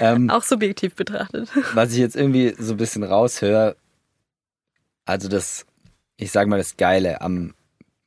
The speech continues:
Speaker 1: am Rausch, am Betrunkensein, ist ja so ein bisschen dieses sich fallen lassen, also sich
Speaker 2: Mhm.
Speaker 1: einfach drauf einlassen und scheiß drauf.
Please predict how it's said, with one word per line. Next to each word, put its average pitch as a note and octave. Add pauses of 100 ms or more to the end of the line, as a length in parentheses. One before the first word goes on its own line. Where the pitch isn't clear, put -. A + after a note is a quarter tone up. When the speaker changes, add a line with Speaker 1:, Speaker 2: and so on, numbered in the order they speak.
(200)
Speaker 1:
am F#2
Rausch, F2+
am F#2
Betrunkensein, F2
ist G2
ja A2
so F#2+
ein E2
bisschen F#2+
dieses F2 (200)
sich -
fallen F2
lassen, D2+
also F2
sich G2
Speaker 2:
Mhm. F#2+
Speaker 1:
einfach E2+
drauf D#2+
einlassen F#2+
und E2
scheiß D#2+
drauf. D2